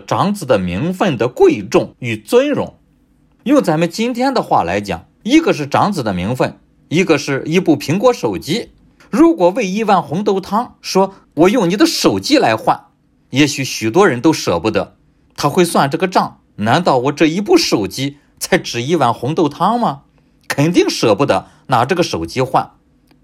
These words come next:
然而他却愿意用他长子的名分去换一碗红豆汤，说明什么呢？说明他根本没有感觉到这长子的名分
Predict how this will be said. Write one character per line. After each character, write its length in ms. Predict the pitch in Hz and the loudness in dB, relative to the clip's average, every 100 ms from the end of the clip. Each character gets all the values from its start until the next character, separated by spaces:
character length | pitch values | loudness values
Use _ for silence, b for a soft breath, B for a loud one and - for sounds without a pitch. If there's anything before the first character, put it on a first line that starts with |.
| _ | _
然 180 | 120 170 | 0 2
而 380 | 208 123 101 - | 2 -2 -6 -6
他 120 | 139 | -4
却 220 | 135 139 | 0 0
愿 300 | 170 214 107 | 2 2 2
意 260 | 104 101 - _ | -4 -8 -12 _
用 220 | 190 247 | 0 0
他 160 | 170 143 | 2 -2
长 320 | - 120 233 466 | -2 0 0 -2
子 140 | 262 | -2
的 120 | 127 | 0
名 240 | 107 98 131 | 0 -2 -2
分 300 | 151 104 - _ | -2 -2 -6 _
去 220 | - 151 | 0 0
换 400 | - 190 120 - | 2 0 0 -2
一 160 | 151 156 | 0 2
碗 200 | 107 87 | 2 0
红 300 | - 98 98 | -4 -8 -2
豆 180 | 143 90 | -2 -2
汤， 360 | - 117 127 _ _ _ _ _ | -4 -6 -6 _ _ _ _ _
说 220 | - 311 | 0 2
明 140 | 320 247 | 4 0
什 180 | - | 0
么 120 | 104 151 | -2 -2
呢？ 200 | 185 180 _ _ _ _ | -2 -8 _ _ _ _
说 260 | - 254 277 | -4 2 2
明 200 | 185 B B | 2 B B
他 120 | - 180 | -4 -2
根 280 | - 339 | 2 2
本 180 | 294 165 | 2 -2
没 120 | 165 | 0
有 120 | 262 311 | 2 0
感 300 | - 110 95 | 2 -2 0
觉 100 | 156 | 0
到 260 | 135 113 B | 0 -4 B
这 100 | - | -2
长 400 | 147 - 117 190 | -2 0 -2 0
子 120 | 320 139 | -2 -2
的 120 | 113 | -2
名 300 | 90 107 185 | 0 -4 -2
分 300 | 214 123 | 0 -2